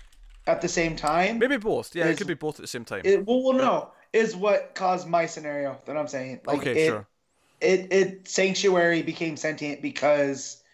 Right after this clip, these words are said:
Speaker 1: of these two. Like, the input from those two is what finally broke it.
Speaker 2: <laughs> Harley made it
Speaker 1: And
Speaker 2: go crazy. <laughs>
Speaker 1: Yeah, well, and then I think that involves Skeets, too.
Speaker 2: Oh,
Speaker 1: You
Speaker 2: sure,
Speaker 1: know,
Speaker 2: yeah.
Speaker 1: if, if Skeets ends up being the, the big bad,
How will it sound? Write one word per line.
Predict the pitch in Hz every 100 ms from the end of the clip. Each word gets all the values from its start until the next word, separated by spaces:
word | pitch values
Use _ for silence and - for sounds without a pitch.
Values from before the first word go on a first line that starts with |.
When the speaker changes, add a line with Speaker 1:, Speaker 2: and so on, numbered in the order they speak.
| _ _ -
Speaker 1:
of | 170 135
these | 151 135
two. | - 120 120 -
Like, | 135
the | 160 175
input | 180 175 180
from | - 160
those | 151 151
two | - 135
is | 131
what | 135 -
finally | 131 131 131
broke | 127 131 143
it. | 147 - -
Speaker 2:
<laughs> | -
Harley | - 143 139 135
made |
it | 160
Speaker 1:
And | 127
Speaker 2:
go | 123
crazy. | - 123 110 113
<laughs> | 175 - _ 165 151 - 165 _
Speaker 1:
Yeah, | - 214 170 156 147
well, | 185 247 269
and | 247
then | 277 247
I |
think | 233 220
that | 208
involves | 185 175 165
Skeets, | - 165 147 -
too. | 165 135 135 _ _ -
Speaker 2:
Oh, | 139
Speaker 1:
You |
Speaker 2:
sure, | 135 143
Speaker 1:
know, | - 117
Speaker 2:
yeah. | 117 107 160
Speaker 1:
if, | -
if | 175
Skeets | - 175 180 180
ends | 170
up | 175 -
being | 160 160
the, | 156 160
the | 165
big | 156 160
bad, | 135 135 139 135